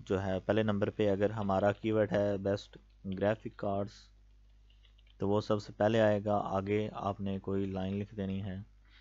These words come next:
جیسے five products you need to know, top five products reviewed،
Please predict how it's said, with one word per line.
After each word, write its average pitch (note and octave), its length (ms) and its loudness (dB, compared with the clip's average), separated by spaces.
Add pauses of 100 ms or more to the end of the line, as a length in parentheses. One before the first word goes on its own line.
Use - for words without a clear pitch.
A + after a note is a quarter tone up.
(160)
جیسے G2+ 340 0 (140)
five G#2 240 6
products G2+ 380 2 (1600)
you G#2+ 100 -4
need G#2 300 0
to G2+ 80 0
know, G2+ 360 0 (1900)
top G2+ 120 6 (200)
five G2 200 2 (160)
products G2+ 540 -2
reviewed، G2 540 0